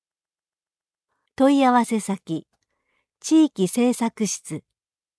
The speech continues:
電話、零七五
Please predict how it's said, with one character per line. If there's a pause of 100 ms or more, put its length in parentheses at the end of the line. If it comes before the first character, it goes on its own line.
(680)
電
話、 (600)
零
七
五